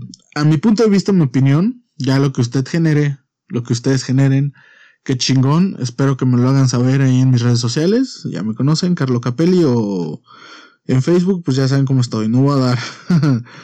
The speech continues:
mi Facebook original, eh, digo el chingón, pero estoy en La Vida Según Capelli, eh, y está en la fanpage, me pueden localizar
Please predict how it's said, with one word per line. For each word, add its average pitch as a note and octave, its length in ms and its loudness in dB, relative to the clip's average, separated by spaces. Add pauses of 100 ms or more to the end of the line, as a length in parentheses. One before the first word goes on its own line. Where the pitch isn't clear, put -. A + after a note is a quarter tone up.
(260)
mi B2 160 0
Facebook C#3+ 480 0
original, G#2 680 -6 (480)
eh, G2+ 240 -6
digo A#2+ 260 0
el F#2 300 -4
chingón, A2 440 -4 (1200)
pero D#3 220 0
estoy D#3+ 360 0
en F3+ 260 0 (580)
La C3+ 180 0
Vida C#3+ 260 0
Según B2+ 220 2
Capelli, G3+ 640 0 (300)
eh, A#2+ 240 -2
y A#2+ 40 4
está A#2+ 200 -2
en A#2 340 2
la A2+ 100 -2
fanpage, D3+ 720 0 (360)
me B2 160 0
pueden A#2 460 0
localizar E3 760 -2